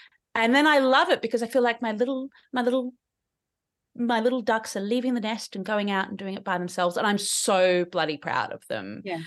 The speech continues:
Speaker 1: Um, just that I had a client yesterday I just worked with for four weeks, and she's like, "You've just changed my life. Like, it's insane."
Speaker 2: I know.
Speaker 1: Um,
Speaker 2: That's
Speaker 1: because
Speaker 2: just
Speaker 1: I would never have done this myself.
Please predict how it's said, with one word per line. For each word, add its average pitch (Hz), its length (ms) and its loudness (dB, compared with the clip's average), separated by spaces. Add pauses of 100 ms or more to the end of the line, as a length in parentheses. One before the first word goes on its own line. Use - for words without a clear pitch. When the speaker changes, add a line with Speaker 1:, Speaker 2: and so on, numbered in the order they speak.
(320)
Speaker 1:
Um, 160 500 -2 (140)
just 220 300 0
that 202 240 -6 (300)
I - 60 -8
had 185 120 -2
a 180 40 0
client 180 280 -4
yesterday - 240 -8
I 175 120 -4
just - 220 -12
worked 185 240 -8
with 196 120 -10
for 202 120 -10
four 175 260 0
weeks, 165 320 -2
and 180 100 -8
she's 185 220 -10
like, 160 160 -2 (400)
"You've 202 320 -8
just 202 160 -8
changed 190 280 -6
my 190 100 -4
life. - 400 -4
Like, 135 220 -6 (260)
it's 185 260 -10
insane." - 760 -6 (440)
Speaker 2:
I 202 60 0
know. 180 80 4
Speaker 1:
Um, 170 320 0 (140)
Speaker 2:
That's 220 100 2
Speaker 1:
because 226 220 2
Speaker 2:
just 214 100 2
Speaker 1:
I 196 40 -2
would 220 120 2
never 247 240 4
have 254 140 4
done 240 160 2
this 254 160 -2
myself. - 480 -6